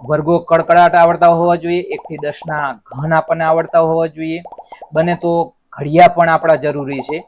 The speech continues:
ન આવડતા હોય તો જવાબ તો આપણે લાવી શકીશું, પણ આપણા માટે જવાબ મહત્વનો નથી, જવાબની સાથે સાથે સમય પણ મહત્વનો છે.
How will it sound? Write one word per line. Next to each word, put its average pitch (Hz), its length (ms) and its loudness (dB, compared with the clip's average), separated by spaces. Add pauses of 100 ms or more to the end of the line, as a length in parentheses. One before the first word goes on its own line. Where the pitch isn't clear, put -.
(440)
ન 147 160 -4
આવડતા 208 640 6
હોય 208 240 8
તો 208 140 0
જવાબ 165 360 4
તો 208 140 2
આપણે 202 200 6
લાવી 190 260 4
શકીશું, 170 440 -2
પણ 156 160 -4
આપણા 170 260 -2
માટે 180 260 -2
જવાબ 165 300 0
મહત્વનો 175 500 -2
નથી, 196 260 -4
જવાબની 160 480 0
સાથે 160 360 -6
સાથે 170 280 -2
સમય 185 320 0
પણ 190 180 -2
મહત્વનો 131 600 -8
છે. - 140 -20